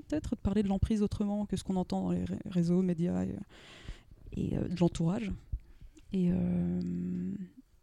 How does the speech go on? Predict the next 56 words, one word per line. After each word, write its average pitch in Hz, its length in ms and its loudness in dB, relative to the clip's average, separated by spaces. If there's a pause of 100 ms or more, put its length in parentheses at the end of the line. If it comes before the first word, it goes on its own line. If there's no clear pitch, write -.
et 202 80 10
l'addiction, 208 680 4
oui, 185 200 6
bah, 185 140 2
il 180 140 -2
y 190 60 2
a - 40 0
tellement 185 260 2
de 175 60 -6
choses 190 140 2
à 190 60 4
dire 180 160 0
sur 185 140 0
l'alcoolisme, 208 600 0
euh, 190 400 0 (580)
accepté, 233 500 0
normalisé, 190 560 2 (140)
euh, 196 100 0
chez - 160 0
les 185 120 6
jeunes, 214 220 0
par 202 140 -2
exemple. 196 340 -2 (600)
C'est - 180 2
aussi 180 200 4
un 208 100 2
projet 208 260 2
que 190 60 -4
j'aimerais 185 220 0
toucher. 220 360 -4 (1080)
Et - 180 0
pourquoi 180 300 10
pas - 160 8
le 247 60 8
binge 233 260 10
de 220 80 8
Netflix ? - 480 2
Là, 180 80 2
j'ai 180 120 8
rien 190 140 6
qui 214 120 2
me 202 60 8
vient 180 120 4
en 175 60 2
tête 185 160 -2
pour - 160 0
l'instant, 214 320 0
mais 269 60 2
je 240 120 -2
le 233 100 2
mets 214 100 2
de, 214 80 4
<laughs> - 320 6
mets 269 160 12
de - 80 -20
côté. - 500 4